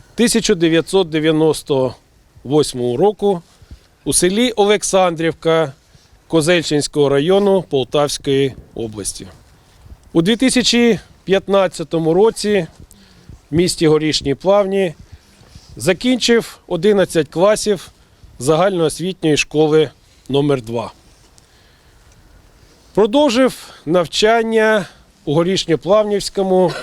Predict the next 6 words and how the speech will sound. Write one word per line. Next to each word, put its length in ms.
вищому 640
професійному 1120
гірничо-будівельному 1600
училищі 840
за 240
спеціальністю 1080